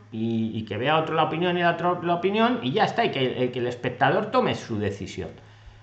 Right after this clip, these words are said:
Pero eso de intentarle lavar el cerebro a la gente, a mí me parece muy mal y yo creía que os lo debía decir, aunque yo sé que todos vosotros sois muy inteligentes, sois listos y,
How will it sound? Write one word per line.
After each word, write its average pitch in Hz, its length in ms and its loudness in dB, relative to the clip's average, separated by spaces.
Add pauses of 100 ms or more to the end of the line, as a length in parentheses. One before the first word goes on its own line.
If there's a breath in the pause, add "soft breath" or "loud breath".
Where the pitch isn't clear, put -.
(260 soft breath)
Pero 131 180 2
eso 196 160 4
de 226 80 6
intentarle 147 540 4
lavar 156 240 6
el 180 80 2
cerebro 160 360 0
a 151 60 4
la 147 100 4
gente, 208 520 -2
a 127 100 -2
mí 151 80 -2
me 165 140 -2
parece 143 260 0
muy 139 160 -2
mal 185 300 2
y 131 160 -2
yo 156 160 0
creía 160 480 0
que 127 240 -2
os 120 100 -2
lo 120 140 -2
debía 131 220 0
decir, 160 260 0
aunque 117 240 0
yo 139 100 0
sé 135 220 -2
que 123 80 -4
todos 131 180 0
vosotros 123 380 -2
sois 131 480 -2
muy 143 240 2
inteligentes, 147 720 -2
sois 143 160 -2
listos 143 520 -2
y, 98 340 -8